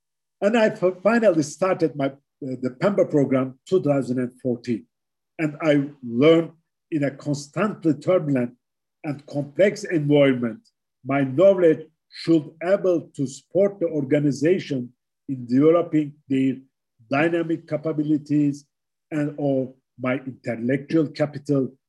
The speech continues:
for the support the or, for the reconfiguring, redirecting, and integrating core competencies with the external researchers.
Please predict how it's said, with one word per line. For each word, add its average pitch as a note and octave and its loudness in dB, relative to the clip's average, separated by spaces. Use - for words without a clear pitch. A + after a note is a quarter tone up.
for C#3+ -2
the C3 -4
support E3 0
the D#3+ -2
or, D3 -4
for D#3+ 6
the C#3 0
reconfiguring, C#3 0
redirecting, D3 -2
and C3+ -10
integrating C#3+ -2
core F#3+ 0
competencies C3 -8
with B2+ -4
the C3 -10
external B2+ -4
researchers. G2+ -16